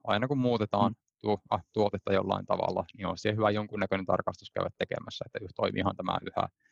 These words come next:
Speaker 1: Pahimmassa tapauksessa joku hyvin pienen kirjaston pieni piste yksi versiopäivitys saattaa rikkoa jotakin. Ja sitten kun puhutaan siitä, että aiemmin meillä on ollut vaikka kymmenen palvelinta, kaksikymmentä palvelinta,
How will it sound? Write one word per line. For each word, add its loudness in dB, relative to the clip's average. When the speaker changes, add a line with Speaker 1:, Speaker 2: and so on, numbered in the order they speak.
Speaker 1:
Pahimmassa 2
tapauksessa 2
joku 2
hyvin 4
pienen 6
kirjaston 2
pieni 4
piste 0
yksi -4
versiopäivitys 0
saattaa 2
rikkoa -2
jotakin. -4
Ja -2
sitten -2
kun -4
puhutaan 4
siitä, 6
että 2
aiemmin 4
meillä 6
on 6
ollut 4
vaikka 2
kymmenen 2
palvelinta, 0
kaksikymmentä -2
palvelinta, 0